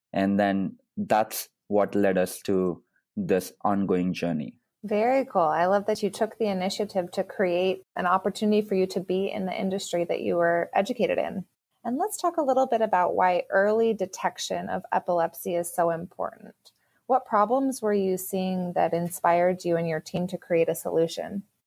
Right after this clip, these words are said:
Speaker 1: Early identification of epilepsy is very important. You know, unlike other conditions, uh, forty percent of the patients who have epilepsy goes undiagnosed or misdiagnosed.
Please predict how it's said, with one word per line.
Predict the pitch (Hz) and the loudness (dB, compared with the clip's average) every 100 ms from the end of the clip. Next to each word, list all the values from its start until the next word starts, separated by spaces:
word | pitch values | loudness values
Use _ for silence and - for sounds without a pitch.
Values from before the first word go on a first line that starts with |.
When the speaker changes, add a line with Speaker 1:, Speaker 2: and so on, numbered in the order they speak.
| - | 0
Speaker 1:
Early | 123 196 240 - | 2 4 2 2
identification | 120 143 165 160 - 139 117 120 127 127 104 95 - | 2 2 0 -2 -2 -2 2 2 2 0 0 0 0
of | 101 104 - | 0 0 -2
epilepsy | - 101 101 92 - 98 | -2 2 2 0 -2 -2
is | 92 - | -2 -4
very | 90 98 113 117 | 0 2 4 0
important. | 107 104 98 92 87 76 - - | 0 0 2 0 0 -6 -8 -10
You | 113 101 | -2 0
know, | 87 - | 0 -2
unlike | 110 113 117 120 - | 0 2 2 0 0
other | 101 101 101 | 2 2 0
conditions, | - 90 98 110 - 85 78 - - - - - - | -2 0 0 0 -2 -2 -4 -8 -14 -16 -20 -20 -6
uh, | 87 78 - | -4 -4 -4
forty | - 110 131 | -2 0 0
percent | 127 117 110 104 92 | 0 0 0 -2 -2
of | 90 | -2
the | - | -6
patients | - - 139 143 - 78 - - | -6 -6 -4 -4 -4 -4 -4 -4
who | 120 117 | 2 4
have | 110 | 2
epilepsy | 87 - 104 98 - 87 82 - - - - - | 0 0 2 2 -2 -6 -6 -8 -20 -20 -20 -8
goes | 101 98 95 - 104 | 0 2 2 0 0
undiagnosed | 101 98 98 95 101 101 98 - - - | 2 4 4 2 0 0 -2 -8 -6 -2
or | 95 | 0
misdiagnosed. | 90 87 - 82 82 82 - - | 0 -2 0 -2 -2 -8 -10 -14